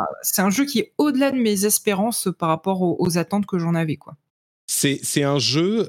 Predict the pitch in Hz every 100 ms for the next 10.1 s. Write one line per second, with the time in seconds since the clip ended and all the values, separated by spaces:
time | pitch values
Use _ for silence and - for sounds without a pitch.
0 | 143 127 117 127 - 214 220 147 120 123
1 | 123 135 - 202 139 160 147 214 - 117
2 | 113 98 113 127 - 107 110 - 104 -
3 | 190 180 117 120 - 160 127 127 202 -
4 | - - - - 139 120 117 120 - 139
5 | 127 110 113 185 220 - 123 127 120 -
6 | 175 214 - 131 123 - 170 165 131 -
7 | 120 127 110 107 92 - - - _ -
8 | 123 - 151 165 208 196 123 - 143 127
9 | 131 139 147 180 220 - - 135 135 110